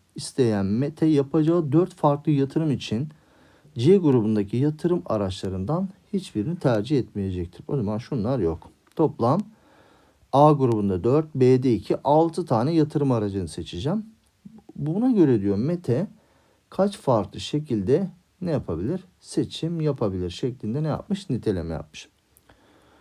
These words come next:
Şimdi dört farklı yatırım yapacaksa o zaman, e, farklı durumlarımız var.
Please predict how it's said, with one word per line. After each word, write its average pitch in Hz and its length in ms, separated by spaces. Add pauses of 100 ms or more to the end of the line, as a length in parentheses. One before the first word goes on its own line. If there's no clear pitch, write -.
(160)
Şimdi 139 440
dört 196 240
farklı 175 400
yatırım 185 400
yapacaksa 175 760 (200)
o 139 80
zaman, 156 400 (300)
e, 110 200
farklı 156 560
durumlarımız 147 640
var. 113 280